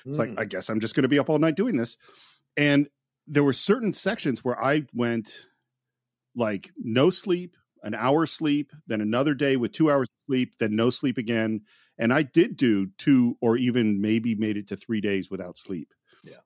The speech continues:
Speaker 1: And I, I literally got to the point where I started hallucinating.
Speaker 2: Yeah, of course.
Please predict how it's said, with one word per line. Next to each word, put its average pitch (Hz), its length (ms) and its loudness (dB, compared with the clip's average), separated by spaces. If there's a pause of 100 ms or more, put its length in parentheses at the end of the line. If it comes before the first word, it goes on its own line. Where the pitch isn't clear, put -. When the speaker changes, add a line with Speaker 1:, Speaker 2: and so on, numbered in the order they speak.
(480)
Speaker 1:
And 113 640 0 (800)
I, 82 80 -12 (440)
I 120 160 2
literally 120 760 2
got 101 240 -6
to - 80 -12
the 101 80 -8
point 104 280 -6
where 95 140 -6
I 92 60 -6
started 92 320 -6
hallucinating. 90 480 -8 (240)
Speaker 2:
Yeah, 196 160 2
of 175 100 -8
course. - 520 -2